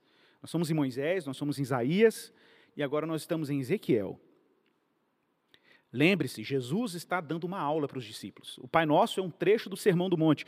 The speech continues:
Jesus está educando os discípulos o que significa ser um discípulo dele, um aluno dele. Agora nós estamos aqui no profeta Ezequiel, e observem como essa expressão, "santificado seja o teu nome",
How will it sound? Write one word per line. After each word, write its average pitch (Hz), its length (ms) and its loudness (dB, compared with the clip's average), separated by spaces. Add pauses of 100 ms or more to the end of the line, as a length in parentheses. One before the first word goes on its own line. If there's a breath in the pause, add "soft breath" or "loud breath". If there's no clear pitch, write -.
(240 loud breath)
Jesus 147 320 2
está 180 180 4
educando 220 500 2
os 165 60 -4
discípulos 185 480 -8
o 170 40 -10
que - 60 -16
significa 170 500 -6
ser 202 200 0
um 220 80 0
discípulo 233 520 2
dele, 151 200 4
um 180 60 4
aluno 202 420 8
dele. - 340 -6 (1300 loud breath)
Agora 285 240 8
nós 285 160 6
estamos 269 340 4
aqui 262 160 2
no 247 80 6
profeta 214 480 4
Ezequiel, 160 480 2 (160 loud breath)
e 220 80 4
observem 254 560 2
como 226 200 4
essa 226 140 -2
expressão, 202 460 2
"santificado 202 840 -2
seja 202 280 0
o 180 40 -6
teu 165 160 4
nome", 175 440 4